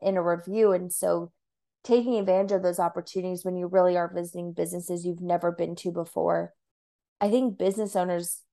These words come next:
from their end really appreciate that as well, because especially when you're on a trip and your time is limited, you've picked their business out of all the other businesses out there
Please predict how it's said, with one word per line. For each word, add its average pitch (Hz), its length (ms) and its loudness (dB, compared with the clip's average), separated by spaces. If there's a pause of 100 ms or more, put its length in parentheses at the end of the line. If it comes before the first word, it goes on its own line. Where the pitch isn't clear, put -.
(300)
from 180 220 -4
their 196 300 4
end 175 380 0
really 196 300 4
appreciate 180 540 -6
that 175 180 0
as 175 180 -4
well, 180 200 6
because 185 360 -6
especially 185 540 -4
when 220 180 -2
you're 175 360 0 (400)
on 170 220 -2
a 202 60 0
trip 262 400 2
and 180 140 0
your 175 80 0
time 202 380 -4
is 185 160 -6
limited, 180 640 0 (360)
you've 208 360 2
picked 214 260 -2 (140)
their 185 200 6
business 214 720 -4
out 175 160 4
of 175 160 2 (360)
all 220 180 6
the 233 100 6
other 214 160 4
businesses 185 640 -4
out - 300 0
there 226 320 2